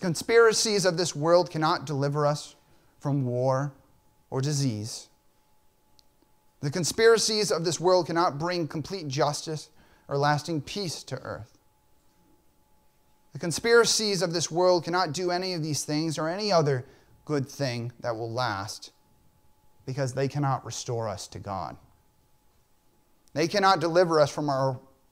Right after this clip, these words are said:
own wayward hearts. Only Jesus Christ can do this. And if you will come to him today, you will be forgiven. You will be cleansed of the wrong you have done.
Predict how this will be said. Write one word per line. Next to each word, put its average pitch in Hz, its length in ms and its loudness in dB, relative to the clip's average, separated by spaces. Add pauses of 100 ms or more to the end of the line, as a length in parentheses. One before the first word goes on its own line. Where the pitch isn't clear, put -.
(200)
own 147 260 0
wayward 135 440 2
hearts. - 600 -2 (1900)
Only 143 260 -2
Jesus 120 380 -4
Christ - 520 -8
can 85 120 -12
do 80 120 -14
this. - 420 -18 (1600)
And 139 80 -6
if 135 100 -10
you 160 80 -10
will 156 100 -6
come 165 280 -6
to - 100 -10
him 117 340 -6
today, 101 420 -8 (1200)
you 127 80 -4
will 143 120 0
be 143 140 0
forgiven. 113 560 -8 (2750)
You 131 100 -4
will 160 160 4
be 160 140 0
cleansed 147 560 -2
of 123 80 -6
the 127 80 -2
wrong 123 580 -2
you 120 120 -6
have 110 180 -6
done. 101 340 -6